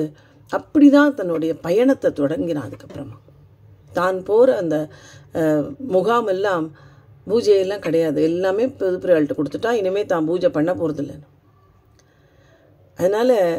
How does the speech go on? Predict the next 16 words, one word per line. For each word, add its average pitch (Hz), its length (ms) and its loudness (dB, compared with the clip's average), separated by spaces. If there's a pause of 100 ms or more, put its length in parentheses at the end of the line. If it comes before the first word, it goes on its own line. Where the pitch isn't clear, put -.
(240)
பெரிய 202 300 2 (320)
இந்த 165 160 0 (760)
முன்னாடி 190 360 0
எப்படி 185 260 -2
போவா 180 320 2
பெரியவா, 170 380 2
மகா 160 240 -4
பெரியவான்னா 165 480 -4 (460)
பெரிய 180 220 -6
யானை 175 280 2
ப-, 156 240 -2 (320)
யானை, 180 380 2
குதிரை, 170 360 0 (520)
ஒட்டகம் 165 460 0 (460)
எல்லாத்தோடையும் 202 800 -2
போவா. 175 180 2